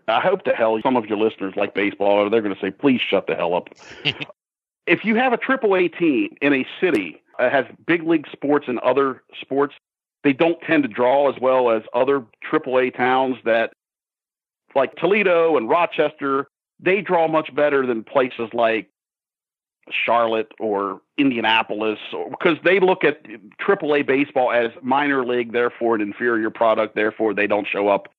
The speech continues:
Speaker 1: in as many numbers 'cause they feel like they're getting an inferior product. And what's, that correlates to wrestling too with, uh, A W A and World Class at that particular time.
Speaker 2: No, that, that's very fair to say. And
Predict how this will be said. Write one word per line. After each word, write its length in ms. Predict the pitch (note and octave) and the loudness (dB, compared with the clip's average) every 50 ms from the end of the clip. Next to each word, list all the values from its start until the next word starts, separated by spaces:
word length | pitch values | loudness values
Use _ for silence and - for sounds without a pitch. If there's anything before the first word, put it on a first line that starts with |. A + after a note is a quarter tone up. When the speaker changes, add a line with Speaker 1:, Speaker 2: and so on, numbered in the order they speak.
| _ _ _ _ _ | _ _ _ _ _
Speaker 1:
in 160 | - A#2+ A#2 | 2 2 4
as 140 | A2 G#2 - | 4 2 2
many 220 | A#2 B2 A#2+ A2+ A2 | 2 2 4 4 4
numbers 360 | A#2 C3+ C3+ A2+ G#2 G#2 G2+ - | 4 2 2 2 0 -2 -2 -4
'cause 120 | A2 G#2 | -4 -2
they 100 | G#2 G2+ | -2 -4
feel 200 | - - A#2 A#2 | -2 0 2 2
like 160 | G#2+ G#2+ G#2+ | 2 2 0
they're 140 | - G#2+ G#2 | 0 -2 -2
getting 300 | G2 G#2+ G#2+ G#2 G2+ F#2+ | 0 0 0 0 0 -2
an 60 | F#2 | -4
inferior 460 | F2+ F2+ F2+ - G2+ F#2 F#2 F#2 E2+ E2 | -6 -8 -6 -4 -4 -2 -2 -2 -4 -4
product. 480 | - - F#2 F2+ E2+ D2 C2 - - | -2 0 2 2 2 0 -2 -2 -2
And 120 | E2 G2+ G#2 | -2 0 2
what's, 160 | G#2 F2+ - - _ _ _ _ _ _ _ | 0 0 -2 -8 _ _ _ _ _ _ _
that 200 | B2 C3 C3 - | 0 0 0 0
correlates 500 | - C#3 D3 C#3 C3 B2 B2 B2 A#2+ - - | 0 0 2 4 4 4 4 2 0 0 0
to 80 | A2 | 0
wrestling 440 | G#2 A2+ A#2+ A#2 - - A2 G#2 G2+ | 2 2 2 0 0 -2 -2 -2 -2
too 260 | - - A2 G#2+ G#2 | 0 0 2 2 2
with, 220 | G2+ G2+ F#2+ - F#2+ | 2 0 -2 -2 -2
uh, 300 | F#2+ F#2+ F#2+ F#2 F2 - - | 0 0 0 0 -2 -2 -2
A 120 | - A2+ G#2+ | -2 0 0
W 260 | G#2 G2 G2 G2+ G#2 | 0 0 0 0 0
A 60 | G2 | 0
and 180 | G#2 F#2 F2+ F2 | 0 -2 -2 -2
World 220 | F#2+ F#2+ F2+ - | -2 -2 -2 -2
Class 320 | - G2 F#2+ F#2+ F#2 - - - | 0 2 2 2 2 0 -2 -2
at 100 | G2 - | 0 0
that 180 | G2 F#2 - | 0 0 -2
particular 420 | - - G2+ F#2+ - - G2 F2+ E2 | -4 -6 -6 -6 -4 -4 -4 -4 -4
time. 300 | - F#2+ F2 D2+ D2+ - _ _ _ _ _ | -2 -2 -2 -2 -4 -8 _ _ _ _ _
Speaker 2:
No, 180 | D3+ G3 G3 C3 | 0 0 2 4
that, 220 | C3+ C#3 C#3 B2+ | 2 2 2 2
that's 220 | D#3+ D3+ C#3+ - - | 0 -2 -2 -2 -2
very 260 | C#3 D#3+ E3+ F3 E3 | -2 0 0 0 0
fair 220 | - - E3+ E3 | 0 0 -2 0
to 120 | D#3+ D#3 E3 | 0 0 -2
say. 300 | - - F3 F3 E3+ E3 | 0 0 2 2 2 2
And 120 | E3 | 0